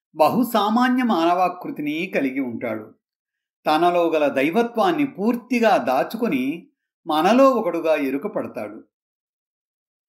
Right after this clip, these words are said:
ఈయనయే భగవానుడు అని మనకు తోచకపోయినా మరిపిస్తాడు.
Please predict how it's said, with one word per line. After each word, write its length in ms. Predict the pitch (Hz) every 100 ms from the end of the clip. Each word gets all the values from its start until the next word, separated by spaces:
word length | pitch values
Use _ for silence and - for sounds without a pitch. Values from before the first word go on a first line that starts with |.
| _ _ _
ఈయనయే 480 | 156 170 226 240 254
భగవానుడు 640 | 247 165 185 220 220 220 226
అని 180 | 220
మనకు 280 | 190 170 160
తోచకపోయినా 1160 | 147 165 185 226 247 220 208 202 208 160 190 214 - _ _ _
మరిపిస్తాడు. 800 | 147 139 214 269 226 - 113 104